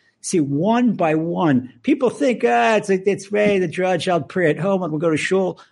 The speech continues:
Oh, they appreciate the be-, ability to be able to go to synagogue. Okay, and now they're fighting for the,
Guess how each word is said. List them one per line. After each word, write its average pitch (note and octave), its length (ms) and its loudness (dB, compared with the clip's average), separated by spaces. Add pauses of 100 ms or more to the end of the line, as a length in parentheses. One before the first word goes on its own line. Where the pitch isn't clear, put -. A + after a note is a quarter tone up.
Oh, F#3 220 2
they D3+ 180 2
appreciate F#3+ 680 0
the F3+ 80 0
be-, F#3+ 180 -2
ability G3 640 0
to F3+ 140 -6
be E3 160 0
able F3+ 180 0
to - 20 0
go E3 120 -2
to C#3+ 80 -2
synagogue. A#3+ 560 -4 (420)
Okay, D#3+ 220 -4
and D#3 120 0
now G3 120 0
they're E3+ 100 -4
fighting A3+ 480 0
for C#4+ 140 0
the, B3 320 2